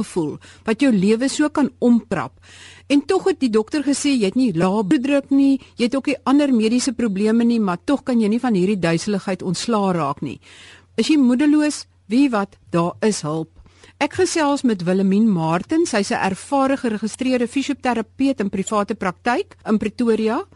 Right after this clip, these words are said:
en sy het in Atlanta, Amerika, opleiding in vestibulêre rehabilitasie ontvang en dit het beslis te doen met jou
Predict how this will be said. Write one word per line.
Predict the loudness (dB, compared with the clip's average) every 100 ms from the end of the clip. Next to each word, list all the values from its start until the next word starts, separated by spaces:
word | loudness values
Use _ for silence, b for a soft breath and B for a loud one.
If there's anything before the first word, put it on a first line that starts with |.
| b
en | 0
sy | 2
het | 0 2
in | 0
Atlanta, | -2 -2 0 0 2 0 2
Amerika, | 2 4 4 2 -2 -6 -2
opleiding | 0 2 2 0 2
in | 0 2
vestibulêre | 0 -2 -2 -2 0 0 0 0 2 2 0 0 -2
rehabilitasie | -2 0 -2 -4 -4 -2 -2 -2
ontvang | -4 -4 -2 -2 -2 -4 B B B
en | 2
dit | 2 2
het | -2
beslis | -4 -4 -2 0 0
te | 0
doen | 0 2
met | 2 0
jou | -4